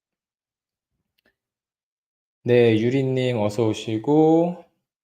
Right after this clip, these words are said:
강님 돌아가면서 부상이니. 네, 근데 뭐 지금 세 명이 동시에 부상 복귀 임박이라고 하니까 굉장히 긍정적이죠. 네, 소니 완치돼서 득점왕 하자. 네.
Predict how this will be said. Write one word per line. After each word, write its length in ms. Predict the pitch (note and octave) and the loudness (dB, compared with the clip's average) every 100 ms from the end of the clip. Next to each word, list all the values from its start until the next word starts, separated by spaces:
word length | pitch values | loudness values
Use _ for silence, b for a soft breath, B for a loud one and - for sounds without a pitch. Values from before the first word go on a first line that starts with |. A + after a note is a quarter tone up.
| _ _ _ _ _ _ _ _ _ | _ _ _ _ _ _ _ _ _
강님 580 | A#2 A#2 A#2+ C#3 D#3 D#3 | -4 -2 -2 -2 -4 -4
돌아가면서 600 | - A#2+ B2+ A#2+ A2+ G#2 | -2 2 4 2 0 -2
부상이니. 760 | G2+ G2 G2+ F#2+ F#2 F#2 F2+ - B B _ | -4 -2 -2 -2 -4 -4 -6 -10 B B _
네, 200 | C#3+ D#3 | 4 4
근데 320 | D3+ E3+ E3+ C3 | 4 4 4 4
뭐 320 | A2+ A2+ A2 | 2 2 0
지금 260 | - A#2+ A#2+ | -2 -2 -4
세 240 | - A3+ | -6 -4
명이 280 | A3+ F#3 - | -2 -2 -2
동시에 520 | A#2 C3+ D3+ D#3+ C3 - - _ _ _ _ _ | -6 -4 2 4 2 -2 -16 _ _ _ _ _
부상 380 | B2 C3+ B2+ A2+ | -2 0 0 -6
복귀 320 | G#2 - A2+ | -8 -6 -4
임박이라고 560 | G#2 B2+ B2+ A2+ A2 A#2 | -2 0 0 0 -2 -2
하니까 500 | A2+ - G2+ F#2+ - | -6 -4 -2 -4 -6
굉장히 640 | A#2 A#2+ A#2 G#2+ F#2+ F#2 - _ | -6 -4 -2 -2 -4 -8 -16 _
긍정적이죠. 840 | - B2 A#2+ G2+ F2+ F2+ A2 D3+ _ _ _ _ _ _ _ _ _ _ _ _ B2 | -6 -2 0 -2 -4 -6 -8 -10 _ _ _ _ _ _ _ _ _ _ _ _ 2
네, 280 | B2 A#2 | 4 4
소니 440 | A2 C#3 C#3 B2 A#2 | 2 -2 -2 -2 -2
완치돼서 580 | G#2+ G#2+ A2 G2+ G2 F#2+ | -4 -4 -4 -2 -2 -4
득점왕 440 | - G#2 G2 F#2+ | -6 -6 -4 -6
하자. 360 | G2 F2+ F2 F2+ | -6 -4 -4 -6
네. 320 | F2+ F2 | -6 -6